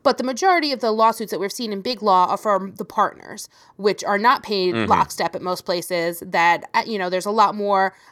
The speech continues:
Speaker 1: unknowns as to what you should be making, what your peers are making, uh, and whatnot. And that's where we're really seeing the majority of those lawsuits. While we have, you know, the, occasionally we will have some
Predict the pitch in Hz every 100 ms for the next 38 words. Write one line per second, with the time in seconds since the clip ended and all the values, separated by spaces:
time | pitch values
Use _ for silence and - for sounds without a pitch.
0 | - 226 208 214 202 190 190 185 - 185
1 | 190 202 190 - 240 196 196 202 190 196
2 | 185 185 - 208 190 185 175 - 262 220
3 | 214 202 190 208 190 185 185 - 175 170
4 | 190 190 190 170 175 190 - 233 190 175
5 | 202 185 185 220 190 185 - - 185 185
6 | 240 247 226 196 185 - 202 180 180 170
7 | 196 214 208 - 165 170 - 190 170 175
8 | 165 - 196 104 185 170 254 233 202 180
9 | 185 185 180 185 175 - 180